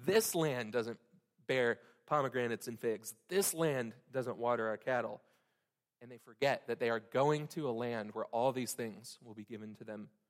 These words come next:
for free. <clears throat> And, uh, you know, this isn't the first time they've complained about water, uh, or not having water. Um, this actually happened once before,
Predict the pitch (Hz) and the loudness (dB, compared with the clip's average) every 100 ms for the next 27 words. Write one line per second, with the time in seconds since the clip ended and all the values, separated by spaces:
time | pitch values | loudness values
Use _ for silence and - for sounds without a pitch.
0 | _ _ _ _ 117 127 107 _ _ _ | _ _ _ _ -20 -20 -20 _ _ _
1 | _ _ _ _ _ _ _ _ _ _ | _ _ _ _ _ _ _ _ _ _
2 | _ _ _ _ _ _ _ 170 156 - | _ _ _ _ _ _ _ -6 -4 -6
3 | - - - _ - 127 120 113 110 110 | -12 -16 -20 _ -16 -6 -4 -2 0 0
4 | 104 104 127 _ _ 151 143 143 196 190 | 2 -2 -6 _ _ -6 -4 -2 -4 -4
5 | 180 127 - 147 156 - - 139 139 160 | -6 -8 -4 -2 -2 -6 -6 -4 -2 -4
6 | 180 - _ 143 139 156 123 131 131 135 | -8 -14 _ -6 -4 -10 -6 -6 -4 -8
7 | 147 - 120 110 110 123 120 117 120 _ | -12 -8 -4 -4 0 0 2 -2 -4 _
8 | _ _ _ _ _ _ - - _ 135 | _ _ _ _ _ _ -20 -20 _ 0
9 | 135 131 120 135 139 120 110 107 113 135 | 2 0 2 0 0 -2 -2 0 2 2
10 | 175 - _ _ _ _ 120 107 101 - | -4 -8 _ _ _ _ -4 -2 -4 -10
11 | - 127 170 - 143 143 139 135 110 120 | -6 -6 -4 -2 0 0 -2 -4 -6 -8
12 | 123 - 120 123 123 117 127 | -8 -8 -10 -2 2 2 0